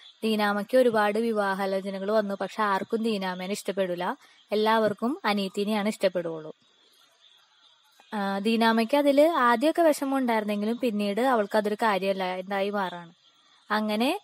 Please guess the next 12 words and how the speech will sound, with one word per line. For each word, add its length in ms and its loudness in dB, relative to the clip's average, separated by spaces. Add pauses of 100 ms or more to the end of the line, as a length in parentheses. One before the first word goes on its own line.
(160)
ആ, 320 -2
കുറേ 280 0
നാൾ 180 2
കഴിഞ്ഞപ്പോൾ 520 0
അനുജത്തിക്ക് 540 -6
വിവാഹമായി. 720 -2 (840)
തനിക്കൊരു 380 4
വിവാഹ 400 4
ജീവിതം 360 2
ഉണ്ടാകുമെന്ന 540 2
പ്രതീക്ഷ 420 -4
ദീനാമയ്ക്കില്ലായിരുന്നു. 1040 -2